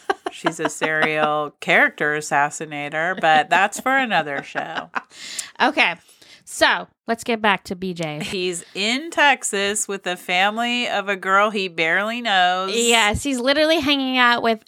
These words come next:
Speaker 2: Abilene's brother.
Speaker 1: But
Speaker 2: Like
Speaker 1: he's like, "Hey, this is my story. This is where I got my podcast."
Speaker 2: Oh my God, complete strangers. Uh, and then he talks him into helping him investigate.
Speaker 1: For vengeance.
Speaker 2: Yes.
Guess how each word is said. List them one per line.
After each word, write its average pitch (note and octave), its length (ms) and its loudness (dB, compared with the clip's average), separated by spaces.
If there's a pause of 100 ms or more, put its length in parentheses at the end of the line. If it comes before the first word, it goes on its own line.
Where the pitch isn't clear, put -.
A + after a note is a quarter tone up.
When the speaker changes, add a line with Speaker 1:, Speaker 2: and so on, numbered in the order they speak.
Speaker 2:
Abilene's G#3 920 0
brother. E3+ 880 -2
Speaker 1:
But G3 340 4
Speaker 2:
Like F3 60 -20
Speaker 1:
he's G#3 240 -6
like, G3 160 -4
"Hey, B3 300 2
this G3 260 0
is G3+ 140 -4
my F#3+ 180 -6
story. F#3+ 540 -2
This D#3+ 260 -4
is F3 120 -10
where E3+ 180 2
I E3 120 2
got D#3+ 220 -2
my E3 140 -6
podcast." D#3 720 -2
Speaker 2:
Oh A3+ 140 4
my G#3+ 120 2
God, F#3 300 4
complete B3+ 340 0
strangers. F#3 960 -2
Uh, F3+ 640 4
and F#3+ 160 -2
then G3+ 100 0
he C4+ 140 0
talks A#3 360 0
him G3 120 -2
into F#3+ 320 -2
helping F3+ 320 0
him F#3 180 0
investigate. F#3 1400 0
Speaker 1:
For E3 140 -2
vengeance. D3+ 1000 -8
Speaker 2:
Yes. - 600 -2